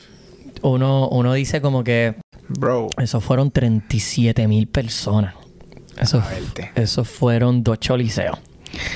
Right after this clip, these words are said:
Speaker 1: Y obviamente uno dice de cómo re-, o sea, honestamente eso fue algo, eso fue, eso marcó en mi carrera algo bien importante.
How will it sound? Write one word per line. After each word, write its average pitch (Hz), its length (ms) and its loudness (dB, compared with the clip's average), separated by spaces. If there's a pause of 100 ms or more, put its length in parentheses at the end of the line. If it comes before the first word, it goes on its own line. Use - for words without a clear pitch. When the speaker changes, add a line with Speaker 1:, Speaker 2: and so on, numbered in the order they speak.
(560)
Speaker 1:
Y 107 440 4
obviamente 151 1080 2 (300)
uno 120 200 2
dice 131 300 0
de 123 580 2 (220)
cómo 127 440 2
re-, - 360 0
o 143 60 0
sea, 139 380 -2 (220)
honestamente 185 640 0
eso 156 200 0
fue 165 160 2
algo, 143 720 2 (180)
eso 135 240 2
fue, 156 300 0
eso 160 220 0
marcó 147 380 2
en 139 260 2
mi 131 160 2
carrera 127 520 2
algo 120 720 4 (920)
bien 123 280 2
importante. 123 880 0